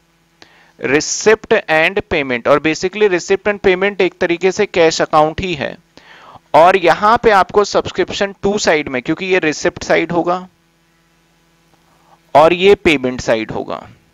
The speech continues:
और two side में आपको कुछ balance बीडी के बाद subscription given होगा।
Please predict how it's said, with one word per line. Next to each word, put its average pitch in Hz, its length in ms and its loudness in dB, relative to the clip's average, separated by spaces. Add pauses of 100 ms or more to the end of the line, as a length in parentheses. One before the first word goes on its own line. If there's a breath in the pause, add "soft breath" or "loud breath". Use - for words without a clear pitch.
(1700 soft breath)
और 165 260 2
two 220 180 4
side 208 320 2
में 208 140 0
आपको 190 500 4
कुछ 208 280 -2
balance 170 360 0
बीडी 170 240 -4
के 185 120 -2
बाद 170 160 2
subscription - 680 -4
given 147 320 -2
होगा। 120 260 0